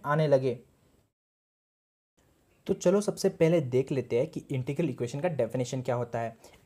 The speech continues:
An integral equation is a equation in which the unknown function u of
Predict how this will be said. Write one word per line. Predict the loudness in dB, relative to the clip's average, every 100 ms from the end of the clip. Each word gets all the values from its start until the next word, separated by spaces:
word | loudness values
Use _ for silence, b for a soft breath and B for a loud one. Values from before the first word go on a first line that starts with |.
| -4
An | 0 0
integral | 0 0 0 -2
equation | 0 0 2 0 -2 -4
is | -2 0
a | -2
equation | -6 -2 0 0 -4 -6 -6
in | -6 -2 0
which | 0 -2 -12 -4
the | -2 0
unknown | 2 4 4 4 4 2
function | 2 2 0 0 0 4
u | 8
of | 8 6